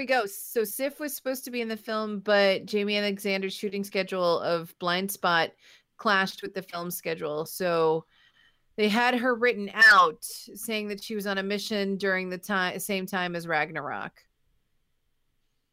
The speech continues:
So at least, like, some of his original, like, four, well,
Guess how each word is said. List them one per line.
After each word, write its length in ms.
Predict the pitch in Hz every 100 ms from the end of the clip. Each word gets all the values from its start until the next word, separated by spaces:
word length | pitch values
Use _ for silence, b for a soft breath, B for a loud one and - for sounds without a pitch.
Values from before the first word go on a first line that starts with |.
| _ _ _
So 140 | - 220
at 80 |
least, 300 | 226 262 -
like, 220 | 269 233 -
some 240 | - 233
of 80 | 233
his 160 | 240 208
original, 680 | 208 202 202 196 190 180 _ -
like, 220 | 175 175
four, 600 | - 220 196 160 160 175 _ _ _ _ _ _ _ _ _ _ _ _ _ _ -
well, 300 | 196 190